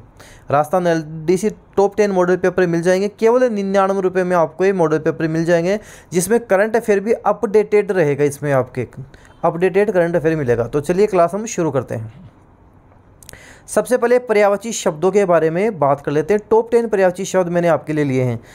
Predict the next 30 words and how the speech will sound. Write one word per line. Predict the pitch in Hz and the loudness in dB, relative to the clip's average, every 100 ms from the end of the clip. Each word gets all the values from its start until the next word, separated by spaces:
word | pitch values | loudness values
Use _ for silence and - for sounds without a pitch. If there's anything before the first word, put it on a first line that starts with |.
| - - | -20 -8
मैं | 147 | -4
चाह | 170 180 | 2 2
रहा | 208 | 2
हूँ, | 226 | 2
आपके | 202 208 | 0 0
एग्जाम | 185 151 180 190 | -4 0 -2 -2
से | - - 202 | -4 -2 0
पहले | 196 196 | 0 0
कम | 196 180 | 0 -2
से | 175 190 | -2 -2
कम | 190 | 0
में | 185 | -2
सौ | 202 - 185 | -4 -2 -2
से | 185 185 | 0 2
ज़्यादा | 165 175 | 2 2
पर्यायवाची | 165 156 151 151 | 0 -2 -2 -4
शब्द | 165 147 | -2 0
आपको | 139 - 226 | 0 0 0
करवा | 170 120 | 0 0
दूँ। | 110 113 - - - - - - - - - - - - - | -2 -4 -16 -20 -20 -20 -20 -20 -20 -20 -20 -20 -20 -20 -2
तोता | 190 190 226 | 0 2 0
की | 226 240 | 0 0
बात | 226 220 | 2 0
करें, | 220 214 285 - - - - _ _ _ - | 0 -2 -4 -10 -20 -20 -20 _ _ _ 0
तोता | 190 220 | 2 2
को | 214 233 | 0 -2
हम | 220 | -2
कीर | _ 202 226 247 254 | _ -6 -2 0 2
बोलते | 233 226 226 | 2 2 0
हैं, | 208 247 240 | -2 -2 -6